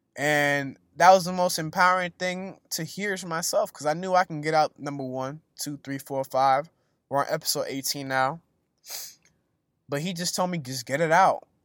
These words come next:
And then I believed in myself that I can get it out. So listen to me. You can get out your mission. You can get out your passion. You can get out your purpose.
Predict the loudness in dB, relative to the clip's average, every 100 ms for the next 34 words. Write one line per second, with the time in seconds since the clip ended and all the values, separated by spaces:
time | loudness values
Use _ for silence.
0 | _ _ -4 2 4 4 0 -4 -4 -4
1 | -4 -4 -2 -4 -6 -14 -20 _ _ _
2 | _ 6 8 8 4 -4 0 0 0 -2
3 | -8 _ _ _ -6 2 4 4 2 0
4 | -4 -4 -6 -12 _ _ _ _ _ _
5 | -2 0 0 4 6 6 4 -2 -2 -2
6 | -4 -8 -16 _ -4 -4 -2 4 6 6
7 | 2 0 4 4 0 -6 -6 -6 -2 2
8 | 4 2 -2 0 0 -4 -10 -10